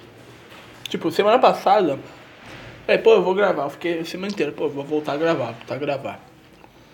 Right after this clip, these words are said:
Aí chegou no sábado, não, não deu pra gravar. No domingo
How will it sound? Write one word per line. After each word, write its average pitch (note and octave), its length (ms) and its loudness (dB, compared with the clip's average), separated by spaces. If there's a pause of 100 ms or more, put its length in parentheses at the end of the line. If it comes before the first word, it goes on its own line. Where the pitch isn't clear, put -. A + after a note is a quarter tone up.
(580)
Aí F3 200 4
chegou G#3+ 320 4
no G#3 120 -2
sábado, G3+ 500 2 (1200)
não, F3 100 0
não F3 60 2
deu F3 120 6
pra F3 120 6
gravar. D#3+ 600 4 (1900)
No D#3+ 80 -6
domingo D#3+ 760 0